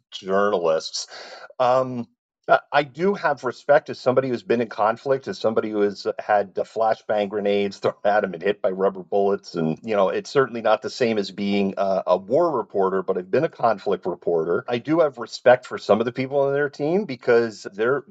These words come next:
they're clearly been under real fire, and they've clearly been embedded with real troops doing real fighting. And so regardless of their politics, I will have respect for that. War Gonzo was there. They did a story three days ago now, and there's like,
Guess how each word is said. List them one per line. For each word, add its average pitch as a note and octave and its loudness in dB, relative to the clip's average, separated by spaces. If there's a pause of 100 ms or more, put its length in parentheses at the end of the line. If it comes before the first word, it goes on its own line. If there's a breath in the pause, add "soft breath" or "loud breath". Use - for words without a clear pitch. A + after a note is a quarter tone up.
(160)
they're C3 6
clearly D3+ 0
been B2+ 2
under B2+ 2
real G#2 0
fire, D3+ 0
and A2 -2
they've - -2
clearly C3+ 0
been A#2 0
embedded A2+ 0
with F#2+ -2
real A#2 4
troops D3+ -4
doing G#2+ -2
real G2+ 2
fighting. D#3 0
And G#2 2
so A#2 0
regardless B2 -2
of A#2+ -10
their A2 0
politics, C3 -2
I A2 2
will G#2 -2
have G2 2
respect B2 4
for G2+ -6
that. F2+ -2 (420 loud breath)
War D#3+ 2
Gonzo F3 -2
was C#3+ -8
there. C#3 2
They C3+ -2
did F3 0
a C#3 -4
story B2+ -2
three C#3 -2
days G#3 4
ago A#3+ 0
now, B3+ 0
and D3+ -6
there's D3 -4
like, D#3+ 4